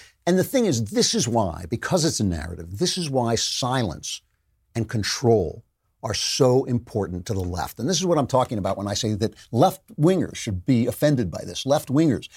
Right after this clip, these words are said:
should want the truth. They should want to see things clearly. They're still gonna make decisions based on their left-leaning perspective. I understand that. We have different sides. It's okay to have d-, different sides. It's okay to have debate.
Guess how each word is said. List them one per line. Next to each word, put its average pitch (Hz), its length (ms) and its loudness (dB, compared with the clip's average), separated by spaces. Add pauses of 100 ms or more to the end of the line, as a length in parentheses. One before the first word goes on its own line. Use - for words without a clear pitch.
(100)
should 147 180 2
want 120 320 4
the 131 80 -4
truth. 127 340 0
They 104 80 -2
should 104 200 -2
want 123 180 4
to 151 60 2
see 151 180 2
things 139 380 -2
clearly. 160 340 2 (260)
They're 214 80 2
still 196 220 4
gonna 175 160 4
make 147 200 4
decisions 120 500 2
based 123 260 2
on 120 100 0
their 110 140 2
left-leaning 120 500 2
perspective. 117 540 -2
I 180 140 0
understand 101 500 -4
that. 107 140 -4
We 139 80 0
have 123 240 -2
different 180 260 -2
sides. 180 400 -2
It's - 140 -4
okay 175 360 2
to 147 60 2
have 101 160 -2
d-, 113 100 -8 (220)
different 139 240 0
sides. 123 300 2
It's 98 100 -4
okay 143 320 2
to 131 80 2
have 104 180 -2
debate. 110 380 0